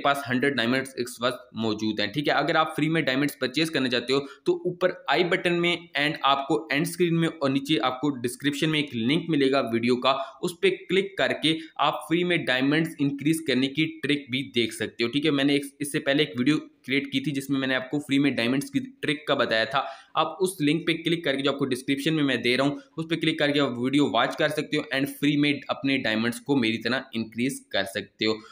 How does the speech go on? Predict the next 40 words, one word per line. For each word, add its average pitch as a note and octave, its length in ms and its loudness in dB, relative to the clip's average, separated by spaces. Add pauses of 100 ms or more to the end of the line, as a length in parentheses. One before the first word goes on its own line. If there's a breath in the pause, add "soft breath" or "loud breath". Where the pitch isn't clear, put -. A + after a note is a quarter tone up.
(140 loud breath)
तो D#3 60 0
गाइस E3 360 0
आज C#3+ 200 2
की E3 100 -2
वीडियो D#3 200 0
में D3+ 80 0
इतना C#3+ 320 -4
ही। D#3+ 80 2
मैंने C3+ 180 2
आपको C#3 220 0
यहाँ C#3+ 140 2
पर D#3 140 0 (340 loud breath)
कार्ड्स C#3 300 2
की F3+ 80 -2
भी E3+ 120 4
ट्रिक E3 260 0
बता D3 260 2
दी D3+ 120 2
है, D#3 80 4
कैसे C#3 320 0
अपने D3 300 0
फ्री C3+ 220 0
में D3+ 120 2
यहाँ C3+ 140 2
पर C#3 140 -2 (140)
कार्ड्स B2 280 2
हासिल A#2+ 320 -2
करने D3 260 2
हैं C#3+ 80 2
and C3+ 80 -2
इसके C#3+ 180 -2
अलावा C#3+ 160 4 (140)
कैसे C3+ 260 0
अपने D3 240 0
फ्री C#3 200 -4
में B2+ 260 2
डायमंड्स C#3+ 360 0
हासिल D#3+ 240 0
करने D3 240 2
हैं, D3+ 120 -4